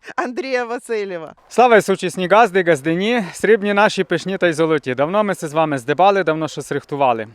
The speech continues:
Speaker 2: Прийшла осінь у наші гори. Видите, за мною вже зрілі, все позбирали з грідок, уже все по коморах, файно собі стоїть.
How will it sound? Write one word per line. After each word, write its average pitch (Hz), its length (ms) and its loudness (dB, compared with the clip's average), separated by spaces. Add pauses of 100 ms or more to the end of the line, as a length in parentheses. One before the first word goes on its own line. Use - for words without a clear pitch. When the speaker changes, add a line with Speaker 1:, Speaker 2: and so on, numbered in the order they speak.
(240)
Speaker 2:
Прийшла 170 360 0
осінь 170 320 0
у 143 80 -6
наші 143 260 -4
гори. 180 320 2 (380)
Видите, 185 360 4
за 170 120 4
мною 175 220 4
вже 160 180 4
зрілі, 165 360 0
все 202 200 -2
позбирали 165 680 2
з 135 80 -6
грідок, 147 480 2
уже 147 200 -4
все 185 200 0
по 160 120 -2
коморах, 151 420 0
файно 170 300 0
собі 135 240 -6
стоїть. 175 500 -2